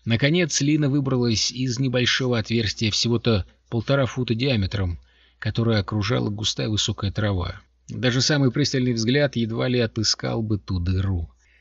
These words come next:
Девушка поспешно стряхнула грязь с одежды, глубоко вздохнула и направилась обратно к дороге. Пройдя футов сорок-пятьдесят, она услышала приближающийся стук копыт.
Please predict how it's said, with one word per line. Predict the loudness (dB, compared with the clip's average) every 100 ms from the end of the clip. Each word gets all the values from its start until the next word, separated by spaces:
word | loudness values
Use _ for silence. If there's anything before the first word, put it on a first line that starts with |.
| -6
Девушка | -2 0 0 -2
поспешно | 0 -2 0 0 0 0
стряхнула | 0 -2 0 0 2
грязь | 2 2 4
с | 2
одежды, | 2 2 0 2 2
глубоко | 4 4 2 0 -2
вздохнула | 0 0 0 -2 -2 2
и |
направилась | 2 2 0 0 2 0 0
обратно | 0 0 0 0
к | 2
дороге. | 2 2 0 0 -4 -6 -20 -20 -10
Пройдя | -2 2 2
футов | 2 0 0 0
сорок-пятьдесят, | 2 2 0 -2 -2 0 2 2 2
она | 2 0
услышала | 0 -2 0 0
приближающийся | 0 2 2 4 2 2 0 -2
стук | -2 -6 -6
копыт. | -8 -6 -8